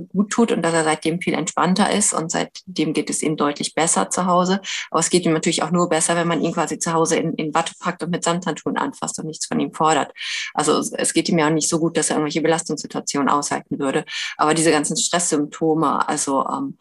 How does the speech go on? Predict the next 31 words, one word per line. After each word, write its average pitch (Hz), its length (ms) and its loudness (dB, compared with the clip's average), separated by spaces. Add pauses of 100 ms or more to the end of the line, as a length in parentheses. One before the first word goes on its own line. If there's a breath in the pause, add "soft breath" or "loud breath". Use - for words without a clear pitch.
(1160 loud breath)
zwischendurch 165 460 2
war 151 60 2
es - 80 -2
dann 156 160 -4
schon 160 180 0
auch 151 140 4
sehr 160 140 -2
heftig, 156 400 -4
dass, 147 180 -4
dass, - 160 -2
dass - 180 0
ich 151 140 -2
dann, 147 260 2
ähm, 151 240 4
mir 143 140 4
Sorgen 147 240 2
gemacht 139 320 2
habe, 151 120 -2
wenn 151 80 0
er 143 60 0
dann 147 80 -4
teilweise 147 400 0
so 143 80 -2
ein 143 80 2
bisschen 147 240 -2
apathisch 147 580 -2
war 139 160 2
oder - 200 2
teilweise 143 440 2
so 160 140 -4
Sache, - 320 -2